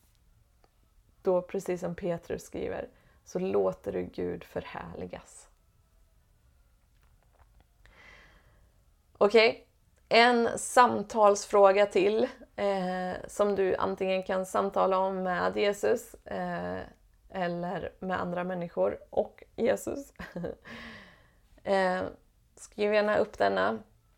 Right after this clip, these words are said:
Vad är det som står i vägen, tror du?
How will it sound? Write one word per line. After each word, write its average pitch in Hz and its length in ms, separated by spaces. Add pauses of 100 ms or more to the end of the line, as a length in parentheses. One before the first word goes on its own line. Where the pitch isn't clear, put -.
(380)
Vad 254 500
är 208 260
det 202 140
som 185 240
står 175 340
i 185 80
vägen, 185 760
tror 165 280
du? - 160